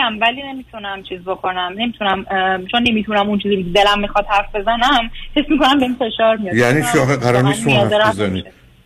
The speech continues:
Speaker 2: آخه ما، ما، قبل از اینکه ما بخوایم حرف بزنیم، باید گوشی وجود داشته باشه. من باید، اه، یک کسانی حاضر باشن بیان بشینن سر یک کلاسی که من برم اونجا درس بدم. اگر کسی نمیاد،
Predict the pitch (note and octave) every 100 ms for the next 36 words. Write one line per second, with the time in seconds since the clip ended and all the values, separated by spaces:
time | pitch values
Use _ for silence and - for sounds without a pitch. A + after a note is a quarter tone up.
0 | - G2+ B2 B2 D2+ G#2+ F#2 E2+ F#2+ G#2
1 | G#2 F#2+ G2 F#2 F2 F2 F2 E2+ - G#2
2 | G#2+ G2 G#2+ - G2+ F2 G#2 G2 G2 -
3 | B2+ B2 G2+ G#2 - - - - - -
4 | - - - - F#2 F2+ F2+ - F2 E2+
5 | D2+ - E2+ E2 - F#2 F#2 F2+ - F2+
6 | G2 G2 F2+ F2 G2+ A3+ C3 A2+ G#2 F2+
7 | - F#2 - E2+ E2 - E2+ D#2 E2+ -
8 | F2 D2 - - - - - F2 F2 D#2+
9 | D#2 D#2+ D#2 D2+ D#2+ D#2+ D#2+ - D#2+ D2
10 | D2+ C2+ D2+ - E2 D#2 E2 F2 D#2